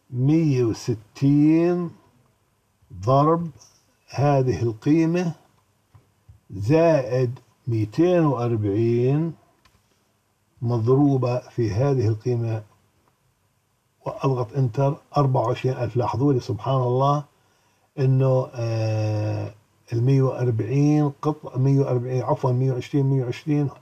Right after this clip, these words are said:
آه، هاي أنا كررتها، عفوًا، هنا بعتذر، هذه يجب أن، أنه، أن نلغيها. هنا هذه صفر وهذه ثمانين،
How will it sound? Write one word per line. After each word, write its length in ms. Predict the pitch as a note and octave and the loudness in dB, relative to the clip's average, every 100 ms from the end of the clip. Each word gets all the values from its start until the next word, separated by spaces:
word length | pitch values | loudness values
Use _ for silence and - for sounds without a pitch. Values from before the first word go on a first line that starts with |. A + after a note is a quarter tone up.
| - | -2
آه، 140 | D3+ | 0
هاي 280 | A#2 C#3+ C#3 | 2 0 0
أنا 180 | C#3+ C#3+ | 2 2
كررتها، 500 | - C3 F3+ F3 A#2+ | 2 2 2 0 -2
عفوًا، 240 | A2 A2 | -2 -2
هنا 340 | G#2+ D3 D3 C#3+ - _ - | 0 2 0 -2 -10 _ -2
بعتذر، 380 | - - D3 A#2+ G#2+ | 0 2 2 2 2
هذه 200 | C3 B2+ | 2 4
يجب 260 | C3+ C3 C3 | 2 2 0
أن، 180 | B2+ B2+ | -2 -2
أنه، 300 | C3 C3 B2 | 0 0 0
أن 220 | B2 B2+ | -2 0
نلغيها. 340 | B2+ B2+ A2 | 0 0 -2
هنا 240 | F#2 C3 B2 | 0 0 0
هذه 560 | G2 C3 B2+ A2 B2+ - _ _ - _ _ | 0 0 0 0 -2 -6 _ _ -20 _ _
صفر 640 | - - E3+ F3+ D#3 D#3 E3+ - _ _ _ _ - | -20 -2 2 2 2 2 0 -14 _ _ _ _ -12
وهذه 920 | G2+ G2+ C3 D#3+ C#3+ A#2+ F2 C3 C3+ - _ _ _ _ _ | -8 -2 2 2 2 0 0 0 0 -4 _ _ _ _ _
ثمانين، 840 | - C3 B2+ C3 C#3+ B2 C3 D#3 | -2 2 4 4 4 4 2 0